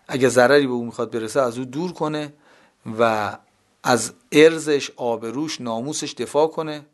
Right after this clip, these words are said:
در بچگی او رو وقار براش قائل باشه و در بزرگی به او حسد نورزه، نذار کسی به او حسد بورزه، به او غش نداشته باشه، ضرر رو از او دفع کنه، جلب منفعت به او بکنه.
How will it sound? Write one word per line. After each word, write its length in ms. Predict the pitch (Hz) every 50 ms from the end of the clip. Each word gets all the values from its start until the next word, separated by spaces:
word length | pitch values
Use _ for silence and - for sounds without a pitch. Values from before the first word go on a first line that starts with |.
| _ _ _ _ _ _ _ _ _ _ -
در 140 | 139 127
بچگی 500 | 123 120 123 120 - - - 120 120 135
او 140 | 143 151 151
رو 240 | 151 151 147 147 147 - _
وقار 440 | 127 123 117 110 127 147 170 175 175
براش 300 | 170 160 147 147 143 -
قائل 280 | - 147 139 135 135
باشه 360 | 131 135 131 127 - 131 127 123
و 220 | 131 - 117 135 135
در 180 | 131 135 127
بزرگی 600 | 123 123 123 110 123 120 117 110 120 120 117 117 - _ _ _ - - _ _ _ _ _ _ _ _ _ _ _ -
به 80 | 139
او 180 | 135 143 143 -
حسد 460 | - 135 131 - 151 143 139 139 156
نورزه، 460 | 160 165 165 156 147 135 135 139 131
نذار 340 | 120 123 123 127 147 147 143
کسی 260 | - 143 135 - 147
به 60 | 131
او 140 | 127 127 117
حسد 280 | 117 117 - 131 120 113
بورزه، 460 | 127 117 117 113 110 107 - 120 117
به 100 | 117 120
او 140 | 120 120 117
غش 280 | 113 123 120 - -
نداشته 380 | 139 135 139 143 131 - - 147
باشه، 240 | 135 127 120 127 120
ضرر 300 | 104 107 110 110 120 127
رو 120 | 123 120
از 160 | 113 113 110
او 80 | 120 117 113 123
دفع 260 | 120 131 135 135 -
کنه، 220 | - 135 131 123
جلب 300 | 117 123 123 123 123 117
منفعت 560 | 113 110 107 104 101 - 123 127 151 156 156
به 100 | 156 147
او 160 | 143 139 139 135
بکنه. 460 | 135 131 - 135 135 131 123 117